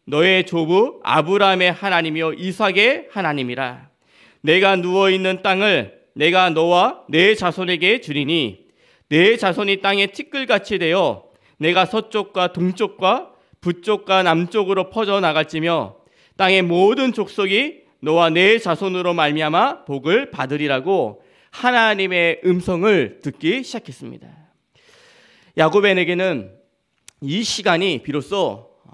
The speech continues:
부모에게 말로만 들었던 하나님을 체험하게 되는 시간이었습니다. 또한 하나님은 이어서 십오 절에 내가 너와 함께 있어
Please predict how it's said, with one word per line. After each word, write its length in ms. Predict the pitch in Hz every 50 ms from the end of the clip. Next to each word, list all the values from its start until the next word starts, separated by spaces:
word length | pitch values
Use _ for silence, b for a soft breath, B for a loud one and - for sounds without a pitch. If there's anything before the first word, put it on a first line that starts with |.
| - - _
부모에게 960 | - - 175 180 175 247 302 311 311 294 269 226 240 220 220 226 254 339 - - -
말로만 640 | - - 127 147 165 170 190 233 285 294 285 254 180
들었던 580 | 170 156 143 - - 190 214 190 139 101 - - _ _ _ _
하나님을 840 | - - 220 220 208 196 185 180 180 175 180 202 247 320 392 - - -
체험하게 640 | - - - 190 180 175 170 165 160 151 147 147 143
되는 400 | 127 120 131 165 180 165 127 104
시간이었습니다. 880 | - - - - 262 254 196 127 - - - 123 123 - - 170 156 _ _ _ _ _ _ _ _ b b b b b b b b b b b b b b b b b b
또한 240 | - 208 202 202 196
하나님은 560 | - - 240 226 226 220 214 208 202 202 185
이어서 260 | 170 180 175 175 196
십오 300 | 170 - - 233 156 160
절에 640 | 151 170 160 180 196 185 139 107 - - - _ _
내가 380 | - 135 151 165 180 190 196 196
너와 280 | 185 185 180 185 185 175
함께 480 | - - 269 302 294 - - 269 233
있어 520 | 190 147 - - 190 185 170 135 107 -